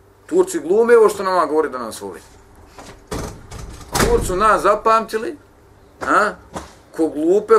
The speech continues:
ko neučene i ko neposlušan narod. I Bosanci su uvijek pokušali odvojiti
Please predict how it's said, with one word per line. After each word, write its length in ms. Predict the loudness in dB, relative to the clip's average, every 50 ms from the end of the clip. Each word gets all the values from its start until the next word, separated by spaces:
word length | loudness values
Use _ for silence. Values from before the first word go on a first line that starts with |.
| 2 0
ko 100 | -2 0
neučene 640 | 2 2 2 2 2 0 0 0 2 2 0 0 -2 -8
i 140 | -10 -6 -4
ko 140 | -4 -2
neposlušan 840 | 0 2 2 2 2 0 0 -2 -2 0 0 0 0 0 0 -2 -2
narod. 320 | -4 -8 -10 -12 -16 -18 -20 -20 -20 _ _ _ _ _ _ _ _ _ _ -20 -20 _ _ _ _ _ _ _ -20 _ _ -12
I 60 | -8
Bosanci 500 | -8 -8 -4 0 2 2 2 2 2 2
su 80 | 2 2
uvijek 340 | 2 2 0 -2 -2 -2 0 2
pokušali 500 | 2 2 4 4 2 2 2 2 0 -4 -10 -10 _ 0
odvojiti 520 | 0 0 2 4 6 6 6 6 4 0